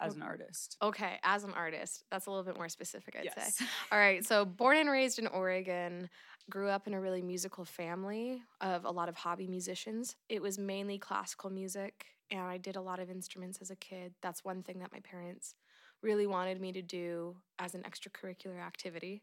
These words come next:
Speaker 1: For sure.
Speaker 2: As I started taking voice lessons, my teacher, you know, taught me classical singing specifically, and I realized I really liked that to the point
Speaker 1: Really?
Speaker 2: where, like, she was kind of forcing my hand into some competitions to be like, "You should be doing competitions.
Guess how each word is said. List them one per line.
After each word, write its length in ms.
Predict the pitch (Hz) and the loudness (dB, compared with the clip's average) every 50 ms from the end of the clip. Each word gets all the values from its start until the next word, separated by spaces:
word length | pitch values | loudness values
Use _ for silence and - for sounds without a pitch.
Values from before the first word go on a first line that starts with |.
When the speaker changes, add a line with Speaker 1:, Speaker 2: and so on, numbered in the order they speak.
| _ | _
Speaker 1:
For 160 | - 240 240 220 | 0 0 0 0
sure. 280 | - - 208 214 240 254 - - | 0 -6 -12 -10 -10 -6 2 4
Speaker 2:
As 180 | 233 233 214 | 4 4 6
I 180 | 226 226 233 233 | 6 6 6 4
started 340 | 196 - - 240 233 240 220 | 2 2 2 4 4 4 2
taking 360 | - 254 240 - 233 214 208 | 0 -4 -4 -2 -2 -2 -2
voice 300 | 190 202 233 277 285 - | 0 0 -2 -2 -2 -2
lessons, 560 | - - 202 - - 196 180 175 180 180 - _ - - _ _ - | -4 -4 -4 -4 -6 -6 -6 -6 -8 -10 -12 _ -18 -20 _ _ -6
my 220 | - 208 202 202 202 | 0 0 2 2 2
teacher, 480 | 180 - - 220 - - 202 196 190 | 0 -2 -4 -2 -2 0 0 0 0
you 140 | 190 190 175 | -2 -2 -4
know, 60 | 175 175 | -6 -6
taught 220 | - - 180 175 | -2 -2 -2 0
me 140 | 185 185 180 | 0 -2 -4
classical 340 | 185 - 196 196 - - 196 | 2 2 2 2 2 -4 -4
singing 380 | - - 208 196 185 185 180 | -4 -4 -4 -4 -4 -4 -6
specifically, 840 | 175 - - 175 - - 180 - 190 190 - - 170 - - 190 196 _ - - - - - _ _ - | -6 -8 -6 -6 -6 -6 -6 -8 -8 -10 -8 -8 -8 -8 -8 -10 -14 _ -20 -20 -20 -20 -20 _ _ -6
and 460 | 196 185 185 180 175 170 175 175 - - | -4 -2 0 0 0 -2 -4 -6 -6 -4
I 100 | 185 196 | -2 -2
realized 480 | 190 196 196 208 208 190 185 180 - | 0 0 2 2 2 2 2 0 -2
I 60 | 180 | -6
really 280 | 175 180 196 208 214 208 | -4 -4 -2 -2 -2 -2
liked 220 | 190 175 180 - | -2 -4 -4 -4
that 180 | - 165 - 233 | -6 -4 2 4
to 80 | 294 330 | 4 6
the 100 | 349 370 | 6 6
point 340 | 339 302 220 208 202 202 196 | 4 4 4 4 4 4 2
Speaker 1:
Really? 40 | 196 | 2
Speaker 2:
where, 180 | 196 185 185 | 2 2 2
like, 280 | 180 175 170 175 - - | 0 0 -4 -4 -6 -6
she 260 | - - - 254 262 | -6 -4 -2 -2 0
was 280 | 285 269 220 - - - _ - | 0 0 0 0 -4 -6 _ -10
kind 180 | - 214 190 190 | -6 -4 -4 -4
of 80 | 180 | -4
forcing 340 | - - 180 180 - - 185 | -4 -4 -2 -2 -2 -4 -4
my 120 | 165 156 | -6 -6
hand 300 | 170 156 170 165 165 170 175 | -6 -6 -6 -6 -4 -4 -6
into 220 | 175 170 165 175 | -6 -8 -8 -8
some 380 | 165 - - 160 156 165 170 185 | -8 -8 -8 -8 -12 -12 -16 -14
competitions 760 | - - 165 165 170 170 - - 175 - - 240 240 254 240 - | -8 -6 -6 -6 -6 -10 -8 -6 -6 -6 -6 -6 -8 -8 -8 -10
to 60 | 185 | -12
be 80 | 190 - | -12 -14
like, 200 | - - - - | -14 -14 -14 -16
"You 120 | - 175 | -16 -14
should 200 | 190 - - 175 | -14 -14 -14 -14
be 80 | - 151 | -16 -14
doing 260 | 160 160 156 135 - | -12 -10 -10 -10 -10
competitions. 760 | - - 147 175 - - - - 214 - - - - - - | -8 -8 -10 -10 -10 -14 -8 -8 -8 -8 -8 -12 -14 -16 -16